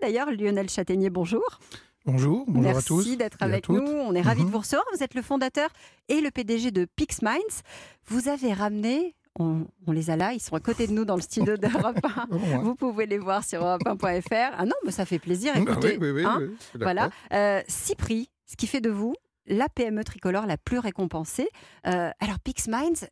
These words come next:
Speaker 1: existe depuis deux mille douze, je crois, c'est ça ?
Speaker 2: Oui, oui, absolument.
Speaker 1: Vous êtes en Rhône-Alpes, hein, euh,
Speaker 2: Mhm.
Speaker 1: à Barbera. On
Speaker 2: Dans les
Speaker 1: prononce le Z
Speaker 2: montagnes,
Speaker 1: ou pas,
Speaker 2: dans les
Speaker 1: d'ailleurs ?
Speaker 2: montagnes, non, non,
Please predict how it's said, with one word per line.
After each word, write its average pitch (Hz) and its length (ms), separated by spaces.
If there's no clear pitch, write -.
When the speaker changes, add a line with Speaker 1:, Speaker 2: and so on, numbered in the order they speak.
Speaker 1:
existe 196 380
depuis 202 540
deux 202 140
mille 226 180
douze, 339 200
je - 100
crois, - 240
c'est - 120
ça ? 294 180
Speaker 2:
Oui, 123 320
oui, 135 180
absolument. 139 600
Speaker 1:
Vous 202 220
êtes 220 120
en 202 120
Rhône-Alpes, 208 440
hein, 226 280
euh, 175 520
Speaker 2:
Mhm. - 60
Speaker 1:
à 175 140
Barbera. 196 460
On 208 60
Speaker 2:
Dans 202 60
les - 300
Speaker 1:
prononce 131 120
le 247 80
Z 233 40
Speaker 2:
montagnes, 277 180
Speaker 1:
ou 240 60
pas, 220 180
Speaker 2:
dans 214 80
les 214 60
Speaker 1:
d'ailleurs ? 180 320
Speaker 2:
montagnes, 143 260
non, 143 140
non, 143 380